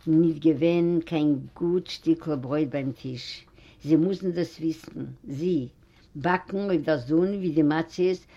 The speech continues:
וואס די יידן האבן געבאקן. וויסן זיי, ווען זיי זענען ארויס פון מצרים. זיי באקן דאס פון שלעכטן מעל. די גוטע מעל פארקויפט מען אויף דעם שווארצן מארק,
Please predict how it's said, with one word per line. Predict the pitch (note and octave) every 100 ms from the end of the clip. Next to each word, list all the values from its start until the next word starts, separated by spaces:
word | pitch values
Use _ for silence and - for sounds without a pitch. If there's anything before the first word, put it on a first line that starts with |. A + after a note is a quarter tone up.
| -
וואס | E3 D3
די | D#3+
יידן | D#3 G#3 F#3
האבן | D#3+ D#3+ C#3
געבאקן. | D3 C#3 C3+ - C3+ C3 - -
וויסן | E3+ E3+ F#3+
זיי, | F3 F3+ G3+ G3+ - - - -
ווען | D#3 F3
זיי | D3 G#3+ G#3+
זענען | F3 G3 G3
ארויס | E3+ D#3 G3 -
פון | F3 F3+
מצרים. | E3 - E3+ F#3 D3+ C#3 B2 - _ - _ - - _ _ -
זיי | D3
באקן | C3+ D#3+ F3+ F#3 F3
דאס | F3+ E3+
פון | E3 D3+
שלעכטן | - D#3 E3 - E3 F3
מעל. | F#3+ F#3 C3 - _ - _ -
די | E3
גוטע | E3+ G#3 G#3
מעל | G3+ G3+ G#3
פארקויפט | G#3+ F#3 - G3+ G3
מען | G3+ F#3+
אויף | F#3
דעם | F#3
שווארצן | E3 F#3 F#3+ F#3+ G3
מארק, | G3+ F#3+ E3+ -